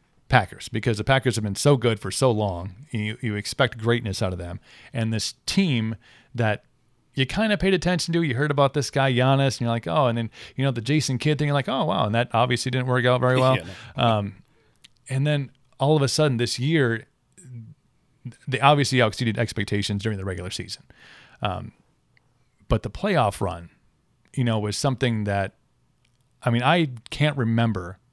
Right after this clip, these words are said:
Speaker 1: the last time I sat down and watched a basketball game, N B A or college. Maybe when the Badgers made it to the, the Final Four, you know, several years ago, I've sat down, I,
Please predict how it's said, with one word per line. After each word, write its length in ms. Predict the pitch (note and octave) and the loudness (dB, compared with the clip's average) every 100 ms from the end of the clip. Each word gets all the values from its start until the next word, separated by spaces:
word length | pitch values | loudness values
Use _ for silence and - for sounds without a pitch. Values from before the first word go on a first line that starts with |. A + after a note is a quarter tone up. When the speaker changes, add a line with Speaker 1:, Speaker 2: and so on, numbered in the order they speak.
| _ - | _ -2
Speaker 1:
the 80 | A2+ | 2
last 300 | A2+ A#2+ - | 4 2 2
time 180 | A#2 | 0
I 160 | G#2+ G#2+ | 2 0
sat 280 | - G#2+ G2+ | 0 0 0
down 180 | G2+ G2+ | -2 -4
and 100 | F#2 | -4
watched 380 | F#2+ F#2 - - _ - | -4 -6 -8 -12 _ -8
a 60 | |
basketball 460 | G#2 G2 - F2+ E2+ | -2 -2 -2 -6 -8
game, 180 | F2 D#2+ - _ - _ _ _ _ | -8 -18 -20 _ -20 _ _ _ _
N 160 | D3 C#3+ | 2 4
B 200 | C3+ B2+ | 4 4
A 40 | |
or 160 | A#2 A#2+ | 2 0
college. 380 | G#2+ F2 G2 C#3 | 0 -2 -4 -2
Maybe 200 | D#3+ D#3+ | 0 2
when 140 | C#3+ | 2
the 60 | A#2 | 2
Badgers 320 | A#2+ A#2 G#2+ | 2 2 0
made 100 | A#2+ | -2
it 60 | A2 | -2
to 60 | |
the, 160 | G#2 F#2+ | -4 -4
the 320 | F#2+ G2 F#2+ A2 | -6 -10 -10 -6
Final 280 | - A#2 G2+ | -2 -2 -2
Four, 400 | B2 A2 G2+ G#2 - _ - | -2 0 -2 -6 -14 _ -12
you 100 | A2+ | -8
know, 140 | G2+ G2+ | -8 -10
several 280 | - A#2 F#2 | -4 -4 -4
years 220 | F#2 F2+ | -4 -6
ago, 260 | F#2+ F2 F#2+ - | -8 -12 -14 -10
I've 140 | A2+ | -6
sat 180 | - G2 | -2 -2
down, 140 | G2+ | -2
I, 100 | F#2+ | -6